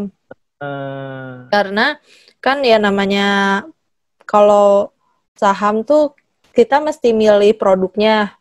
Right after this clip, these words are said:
Speaker 2: mesti milih perusahaan kan, mau investasi di perusahaan apa. Terus maksud, kalau lu ngikutin temen kayak gitu juga, biasanya kalau, ya temen lo juga nggak bakal selalu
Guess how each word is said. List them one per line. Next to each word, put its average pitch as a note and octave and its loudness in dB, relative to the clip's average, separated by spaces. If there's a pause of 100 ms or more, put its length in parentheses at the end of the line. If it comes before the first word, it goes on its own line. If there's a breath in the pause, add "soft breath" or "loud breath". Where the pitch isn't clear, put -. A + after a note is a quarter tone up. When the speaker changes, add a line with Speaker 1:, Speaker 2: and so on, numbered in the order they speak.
Speaker 2:
mesti G3 -4
milih G3 0
perusahaan G3 -2
kan, F#3+ -2
mau G3+ -2
investasi F#3 -6
di F3 -4
perusahaan F3+ -10
apa. F3 -4 (400 soft breath)
Terus G#3+ 0
maksud, A3 -6
kalau F#3+ 2
lu G3 0
ngikutin G3 -4
temen F#3 -6
kayak F3+ -2
gitu C#4 -4
juga, F3+ 0 (720)
biasanya G3 0
kalau, G3 2 (480)
ya A3 2
temen A3 0
lo D4+ 4
juga A3+ 0
nggak G3+ 2 (400)
bakal G3 0
selalu G3 0